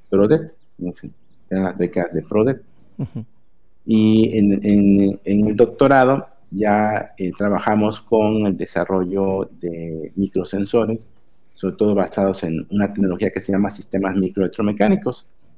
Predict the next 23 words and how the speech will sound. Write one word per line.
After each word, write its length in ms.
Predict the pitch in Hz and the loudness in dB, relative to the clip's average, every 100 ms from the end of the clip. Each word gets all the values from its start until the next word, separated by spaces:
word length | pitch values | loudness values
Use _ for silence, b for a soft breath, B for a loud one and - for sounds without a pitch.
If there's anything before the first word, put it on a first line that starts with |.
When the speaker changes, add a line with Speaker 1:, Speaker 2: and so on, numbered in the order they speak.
| - | -20
Speaker 1:
que 140 | - - | -12 -10
son, 540 | - 98 98 98 101 - | -4 0 2 2 0 -4
eh, 680 | 92 87 85 80 80 76 - | -10 -8 -6 -6 -6 -8 -4
una 140 | 101 | -4
tecnología 720 | 98 107 107 104 - 123 120 - | 0 0 0 -2 2 6 6 4
que 460 | - 92 90 90 - - - | -4 -2 -2 -6 -8 -20 -6
prácticamente, 840 | 107 104 - 104 104 104 110 107 - | -2 0 2 4 4 4 2 0 -12
eh, 380 | - 90 87 82 - - - - - - | -10 -6 -4 -6 -10 -20 -20 -20 -20 -4
trabajamos 440 | 95 90 104 101 | -2 0 0 -2
con 120 | 101 92 | -2 -4
componentes, 600 | 95 92 95 92 95 - | -4 -2 -4 -4 -4 -4
eh, 140 | 87 | -8
mecánicos, 1000 | 85 87 110 104 104 - 101 101 101 - - | -8 -6 -2 0 -2 -2 -2 0 -4 -8 -16
eh, 120 | 82 | -12
eléctricos, 720 | - 95 104 - 95 - 98 - | -6 -2 -2 -2 -6 -2 -4 -2
pero 140 | 101 | -4
en 100 | 90 | -4
escala 480 | 90 - 107 104 107 | -6 0 2 2 2
de, 400 | 98 87 85 82 - - - - - - | 0 -2 -4 -8 -12 -20 -20 -20 -20 -16
de 180 | - 95 | -2 2
micrómetros. 800 | 98 98 131 127 101 - 85 - | 2 4 4 4 2 -4 -12 -14
O 80 | - | -14
sea, 160 | 98 | -10